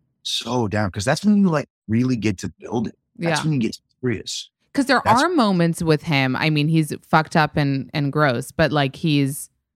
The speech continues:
Speaker 2: also has moments where you're like, "Wait, he does love her," or, like, he does have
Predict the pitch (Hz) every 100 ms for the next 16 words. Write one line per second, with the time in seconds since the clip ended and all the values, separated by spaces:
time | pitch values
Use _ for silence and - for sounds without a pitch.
0 | _ - 156 - 147 127 117 110 - _
1 | _ _ _ _ _ - - 170 170 147
2 | 156 185 143 - - 156 151 147 143 139
3 | 226 240 143 - _ _ _ _ _ _
4 | _ _ _ _ - 208 240 311 - 147
5 | 139 131 147 135 135 143 - 156 156 151
6 | _ _ _ 196 226 247 262 208